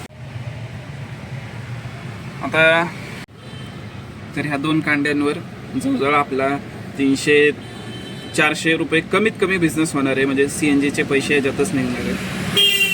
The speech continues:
तर, अ, आज काम कसं झालं बा, तुम्हाला सांगितलं मी, तेराशे, चौदाशे रुपयाचं काम झालेलं आहे. तर, अ,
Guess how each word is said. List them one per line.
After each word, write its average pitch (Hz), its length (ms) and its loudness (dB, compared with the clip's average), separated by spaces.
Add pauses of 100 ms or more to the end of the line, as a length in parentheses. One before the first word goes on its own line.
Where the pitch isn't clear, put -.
(240)
तर, 165 60 0
अ, - 320 4
आज - 180 -2
काम 196 200 0
कसं 202 240 2
झालं 175 280 4
बा, 175 60 2
तुम्हाला 165 280 4
सांगितलं 160 460 2
मी, 147 160 4 (120)
तेराशे, 151 340 2
चौदाशे 151 360 4
रुपयाचं 143 240 4
काम 147 260 2
झालेलं 131 340 6
आहे. 131 80 6 (560)
तर, 143 380 6
अ, - 20 2